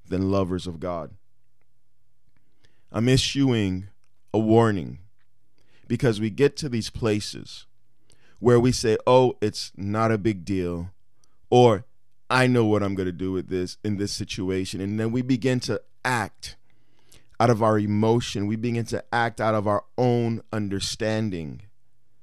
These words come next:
And we begin to make a mess. We begin to dig a hole, and the hole gets bigger and bigger until you're at this place where you don't even recognize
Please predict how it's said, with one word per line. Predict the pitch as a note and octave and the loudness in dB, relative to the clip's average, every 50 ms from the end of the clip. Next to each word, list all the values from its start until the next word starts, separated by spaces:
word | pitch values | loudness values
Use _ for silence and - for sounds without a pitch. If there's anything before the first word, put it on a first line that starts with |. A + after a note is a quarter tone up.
| - - - - - - | -20 -20 -20 -20 -14 -6
And | - A2 A2 | -2 0 2
we | A2+ A#2 | 2 2
begin | A2+ A#2+ G2 A#2 A#2 A2+ | 0 -2 -2 -2 -2 -4
to | A2 - G#2+ | -4 -4 -4
make | G#2+ G#2+ A2+ A2 A2 A2 - - - - - - | -2 -2 0 -2 -2 -4 -6 -12 -20 -16 -8 -4
a | G#2 | -2
mess. | G2+ G2 G2 G2 G#2 G#2 F#2+ F2 - - | 0 0 0 0 0 0 -2 -4 -6 -6
We | A2+ A2+ | -6 -4
begin | G#2 A2+ G2 A#2 A#2 A2+ | -4 -2 -2 -2 -2 -2
to | A2 - G2+ | -2 -4 -6
dig | F#2 D#2+ D2 A2+ A2+ A2+ A#2 - - - | -6 -6 -2 0 0 0 0 -2 -4 -4
a | G2+ G2+ F#2+ | -2 -2 -2
hole, | F2 - - - A2+ A2 G#2+ G2+ F#2+ F2 - - - - - - | -4 -6 -2 2 4 6 6 6 4 2 -4 -8 -16 -20 -12 -6
and | - A#2+ A#2 | -2 0 2
the | A2+ G#2+ | 2 2
hole | A2 B2 A#2+ A#2+ A2+ | 4 4 6 6 4
gets | G#2+ G#2+ F#2 - - | 4 0 -2 -4 -6
bigger | F#2+ F2 C#2+ - B2+ B2+ B2 A2+ A2+ A2+ G#2+ G2+ - - - | -10 -12 -2 2 4 4 4 4 2 0 0 -2 -4 -6 -4
and | A2 G#2 G2+ G2+ F2 F#2+ | -2 -2 -2 -2 0 2
bigger | B2 A#2+ A#2+ A2+ G#2 G#2+ | 4 4 4 4 2 0
until | G#2 G#2 G#2 G2 - - A#2+ G#2+ G#2 | -2 -2 -4 -4 -4 -2 0 0 0
you're | G#2+ G#2 G#2 G2 F#2 F2 - - - - - - - - - - - - - | 0 0 0 0 -2 -2 -6 -12 -18 -20 -20 -20 -20 -20 -20 -20 -8 0 2
at | A#2+ A#2 A2+ - | 4 4 4 2
this | - G#2+ - - | -2 -4 -4 -6
place | - - - B2 A2+ A2 G#2 - - | -6 -2 0 2 2 2 0 -2 -4
where | - G2+ F#2+ | -2 -2 0
you | G2 F#2+ G#2+ G#2+ | 0 0 0 0
don't | G2 F2 B2 A2+ G#2+ G#2+ | 0 0 2 2 2 2
even | G#2+ G#2+ F#2+ F#2+ F#2+ F#2+ | 0 -2 -2 -2 -4 -4
recognize | F#2 F2+ G2 G2+ G2+ - - F#2+ D2+ F2+ E2+ D#2+ D2 C#2+ B1+ B1+ C2+ - - - | -2 -2 0 -2 -2 -2 -6 -10 -10 -10 -10 -10 -10 -12 -12 -14 -14 -14 -16 -18